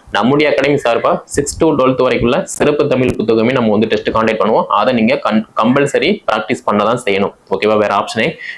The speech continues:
கிடையாது. அதே மாதிரி, நீங்க தமிழ் தகுதி தேர்வுல பாஸ் பண்ணா மட்டும்தான் உங்களோட மெயின் பேப்பரை வந்து வேல்யூ பண்ணுவாங்க.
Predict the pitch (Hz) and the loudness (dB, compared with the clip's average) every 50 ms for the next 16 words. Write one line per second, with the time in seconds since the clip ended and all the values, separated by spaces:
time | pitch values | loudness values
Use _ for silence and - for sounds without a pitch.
0 | - - 117 107 110 107 101 92 - - - - - 107 120 139 151 139 120 110 | -8 -4 -2 0 0 0 0 0 -2 -4 -6 -4 -2 0 0 2 2 2 2 2
1 | 131 170 202 - - - - - - - 113 117 120 110 110 120 131 156 170 180 | 0 0 -2 -4 -8 -16 -18 -10 -4 -2 0 0 0 0 0 0 0 2 2 2
2 | 165 175 147 143 147 143 147 - 139 139 131 - - 123 135 143 - - 147 139 | 2 2 2 2 2 2 2 2 2 2 2 0 0 0 -2 -2 -2 -2 0 0
3 | 131 123 120 120 120 120 131 143 139 135 147 147 - 110 120 131 135 147 139 127 | 2 2 2 2 0 2 2 2 2 2 2 0 0 0 2 2 2 2 2 2
4 | 123 139 135 123 120 127 147 151 143 135 120 - 120 113 117 123 113 107 110 117 | 2 2 2 2 2 2 2 0 0 0 0 2 2 2 2 2 2 2 0 0
5 | 120 110 107 110 101 101 101 101 98 92 | 0 0 -2 -2 0 0 0 0 0 -2